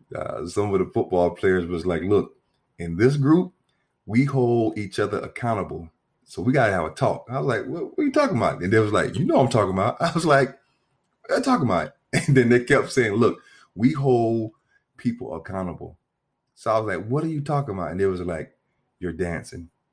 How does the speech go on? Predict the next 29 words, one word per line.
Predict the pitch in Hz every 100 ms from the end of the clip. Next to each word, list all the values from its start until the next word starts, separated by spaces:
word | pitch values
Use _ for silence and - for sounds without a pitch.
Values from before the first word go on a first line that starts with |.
| _ _ _ _ _ _ _ _ _ _ -
You | 98 104
cannot | - 87 87 90 85 82
dance." | 85 80 78 -
And | 90
I | 95
was | 87
like, | 92 87
"I'm | 90 113
the | 90
best | 76 92 101 98 90
dancer | 92 95 - 87
on | 95 95
this, | 95 - - - _ _ -
in | 104
this | 98 87
building | 87 110 98 87
automatically." | 87 95 98 101 95 90 87
<laughs> |
So | - 98 135 160 120 - - - - -
the | 120
kids | 120 151 135
was | 127 110
like, | 101 95 85
"Nah, | 98 104 104 101
we | 107
gotta | 98 95
hold | 90
you | 82
accountable. | 82 80 78 73 73